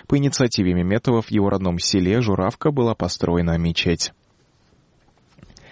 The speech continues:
Депутаты Государственной Думы России одобрили проект постановления, который пересматривает оценку афганской войны, сделанную в восемьдесят девятом году съездом народных депутатов С С С Р.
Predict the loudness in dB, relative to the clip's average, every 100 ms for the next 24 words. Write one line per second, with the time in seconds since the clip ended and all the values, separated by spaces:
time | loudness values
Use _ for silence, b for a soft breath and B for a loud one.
0 | B B B 0 2 2 2 0 0 0
1 | 0 0 -2 -2 0 0 0 2 0 0
2 | 0 0 0 0 -2 -2 -2 -2 -4 -6
3 | -4 -2 0 0 0 0 0 0 0 0
4 | 2 0 0 0 0 0 0 0 -2 -2
5 | 0 -2 -2 0 0 0 0 0 0 -2
6 | -4 B -8 -2 2 2 2 2 2 0
7 | 0 -2 0 0 0 0 0 -2 0 0
8 | 0 0 0 0 0 0 0 0 -2 -2
9 | -2 -2 -2 -4 -2 -2 -2 -2 -2 0
10 | 0 -2